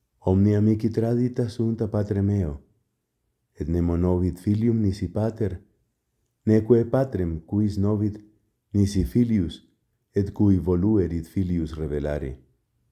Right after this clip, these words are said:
Venite ad me omnes qui laboratis et onerati estis, et ego reficiam vos. Tolite iugum meum super vos,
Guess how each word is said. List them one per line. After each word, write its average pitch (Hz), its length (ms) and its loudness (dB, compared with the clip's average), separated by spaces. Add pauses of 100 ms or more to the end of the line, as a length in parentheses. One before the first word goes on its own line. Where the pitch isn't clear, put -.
(1120)
Venite 127 420 4
ad 135 120 2
me 139 340 0
omnes 101 480 0
qui 87 160 -6
laboratis 80 720 -4
et 71 160 -6
onerati 80 560 -2
estis, 95 480 -4 (600)
et 101 160 4
ego 120 260 6
reficiam 120 600 -2
vos. 69 360 -8 (1800)
Tolite 95 480 2
iugum 92 340 0
meum 107 380 0
super 101 300 -2
vos, 110 400 -4